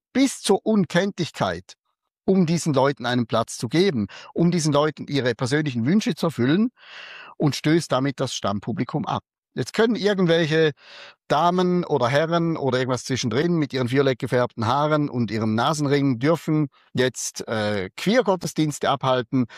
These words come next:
und Leute, die echte Spiritualität suchen und die christliche Botschaft, die stehen an. Das könnte, nicht der einzige, aber ein zentraler Grund dafür sein, dass sich immer mehr Leute von der Kirche abwenden.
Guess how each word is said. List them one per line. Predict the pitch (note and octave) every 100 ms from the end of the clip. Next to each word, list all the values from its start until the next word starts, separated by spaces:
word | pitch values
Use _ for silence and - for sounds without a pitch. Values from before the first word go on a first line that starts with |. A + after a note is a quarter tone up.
| - -
und | - G#2
Leute, | A2+ C3+ C3
die | A2+ A2+
echte | A#2+ - B2+
Spiritualität | - G#2+ A2 G#2 G2+ F#2+ B2 C3
suchen | C3 A#2+ A2+
und | G2
die | G2
christliche | G#2+ G#2+ A2 G2+
Botschaft, | G2 G#2+ - G#2 - -
die | F2
stehen | - A2 A#2+
an. | - F#2 E2+ - - -
Das | C3+ D3 -
könnte, | - F3 A3+ - F#3+ F#3 - _ _ -
nicht | G2+ -
der |
einzige, | B2 D3 D3 C#3+ C3 - _ _
aber | A#2 G#2+
ein | B2 A#2+
zentraler | A#2+ A#2 A#2 G#2+
Grund | A#2 A#2+
dafür | A2+ A2
sein, | G#2+ G#2+
dass | G#2 -
sich | G#2+
immer | G#2+ G2+
mehr | F#2+
Leute | F2 F2 F#2 - _ -
von | -
der | F#2
Kirche | - D2+ - F#2 -
abwenden. | - G2 F2 D#2+ -